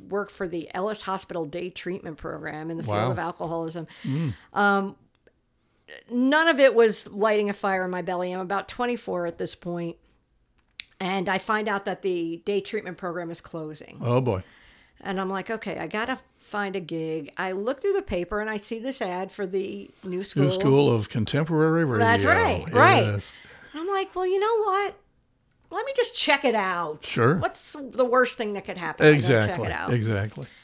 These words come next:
Speaker 1: So I make an appointment with Charlie Mertz, God bless him.
Speaker 2: Oh, yeah.
Speaker 1: Uh,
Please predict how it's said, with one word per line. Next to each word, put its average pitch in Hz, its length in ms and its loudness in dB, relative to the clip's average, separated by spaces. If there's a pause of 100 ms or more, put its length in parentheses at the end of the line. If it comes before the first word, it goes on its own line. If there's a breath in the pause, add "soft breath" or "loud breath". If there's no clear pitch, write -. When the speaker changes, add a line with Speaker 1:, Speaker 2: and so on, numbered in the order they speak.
(260 soft breath)
Speaker 1:
So - 180 -4
I 208 60 0
make 233 220 2
an 311 80 -2
appointment 247 540 -2
with 208 120 -4
Charlie 220 400 0
Mertz, 208 340 -2
God 185 240 -4
bless 175 300 -6
him. 202 80 -4
Speaker 2:
Oh, 117 220 4
yeah. 92 220 -4 (200)
Speaker 1:
Uh, 202 440 2